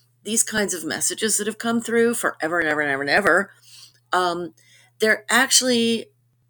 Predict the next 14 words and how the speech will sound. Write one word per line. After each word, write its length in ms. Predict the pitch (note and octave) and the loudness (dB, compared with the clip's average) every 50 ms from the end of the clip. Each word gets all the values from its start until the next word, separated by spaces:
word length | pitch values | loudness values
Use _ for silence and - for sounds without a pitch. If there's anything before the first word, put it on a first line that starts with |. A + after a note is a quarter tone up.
| _ _ _ - | _ _ _ -12
completely 460 | - - G#3 G3 F3+ G3+ F#3 - D#3 | -6 -6 -4 0 2 2 2 2 0
wrong. 220 | C3 A#2 G2 - - _ _ _ _ _ _ _ _ _ _ - | -8 -8 -10 -14 -16 _ _ _ _ _ _ _ _ _ _ -2
The 120 | E3+ G#3 | -2 -2
fact 340 | G3+ - B3+ C4+ C#4 C4 - | 0 0 -2 -2 -2 -4 -6
is 120 | G#3+ - | -10 -4
that 260 | - F#3+ E3+ - - - _ _ - | -2 -2 -2 -2 -6 -16 _ _ -8
all 420 | F3+ G#3+ A#3 A#3+ B3+ C4+ C4+ B3+ | -4 -2 0 0 0 0 -2 -2
of 360 | - - G#3+ G3+ F3+ F3+ D3+ | 0 0 0 0 0 -4 -4
that 360 | D3 E3+ E3 D#3 D3+ D3+ - - - - - - - - - _ - | -2 0 2 2 0 -2 -4 -14 -20 -20 -20 -20 -20 -20 -20 _ -16
beautiful 560 | D#3 F#3+ G#3 B3 C4+ B3 A#3+ - - E3 D#3 | -10 -4 -2 -2 0 0 0 -2 -2 -6 -6
care, 460 | - - - - G#3 G#3 G3+ G3+ G3+ | -6 -10 -6 -2 -2 0 0 0 -2
compassion, 960 | - - - C#3 - - - G#3 G#3 G3 F#3+ F#3+ - - F#3 F3+ E3+ F3 E3+ - - - - - - - - _ _ - | -4 -6 -12 -14 -12 -12 -6 -2 0 0 2 0 0 -2 -2 -2 -2 -4 -8 -12 -18 -20 -20 -20 -20 -20 -20 _ _ -12
uh, 300 | C#3+ D3+ D#3 C3+ - - - _ _ _ _ _ _ _ _ | -12 -12 -12 -14 -16 -18 -20 _ _ _ _ _ _ _ _
community-driven, 1500 | - - A3 F#3 F3+ F#3 G3 G#3 A3 A3+ A3+ G#3 G#3 G3+ G3 - E3+ F#3+ G3 F#3+ F3 F#3 F#3 F3+ F3+ F3 F3+ F#3 F3+ | -4 -4 -2 -2 0 0 0 2 2 2 2 2 0 -4 -4 -4 -2 0 0 0 0 0 0 0 0 -2 -2 -6 -8